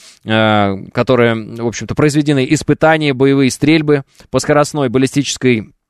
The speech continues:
цели, да, на полигоне Капустин Яр. Э, очень даже, э, впечатляющие кадры, как мне кажется, м, э, всем будет полезно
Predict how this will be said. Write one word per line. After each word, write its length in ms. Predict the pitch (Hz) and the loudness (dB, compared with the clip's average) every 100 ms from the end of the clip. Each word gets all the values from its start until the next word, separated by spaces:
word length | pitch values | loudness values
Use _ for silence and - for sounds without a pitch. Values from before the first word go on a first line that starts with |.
| _ _ _ _ - | _ _ _ _ -20
цели, 320 | - 147 156 139 | -6 0 2 2
да, 220 | 139 156 | 2 2
на 240 | 143 147 | 2 0
полигоне 600 | 135 143 135 147 160 156 - - | 0 -2 0 0 0 -2 -4 -4
Капустин 560 | 139 - 156 - 151 | -4 0 -2 -2 -4
Яр. 340 | 143 160 123 - _ _ - _ _ | 0 0 0 -6 _ _ -20 _ _
Э, 180 | - 107 | -8 -6
очень 280 | 135 - 165 | -6 -6 0
даже, 240 | 160 151 | 0 2
э, 420 | 160 156 139 139 | 2 2 2 0
впечатляющие 720 | 127 - - - 165 131 - | -2 -6 -8 -2 0 0 -2
кадры, 340 | 131 165 180 143 | -2 0 0 -2
как 140 | 127 | -4
мне 100 | 127 | -4
кажется, 540 | 123 139 131 135 131 117 | 0 0 0 0 0 0
м, 220 | 131 123 | -4 -2
э, 180 | 117 110 | 0 0
всем 300 | - 147 135 | 0 -2 0
будет 240 | 127 123 | 0 0
полезно 480 | - 120 127 131 120 | 0 2 0 0 -4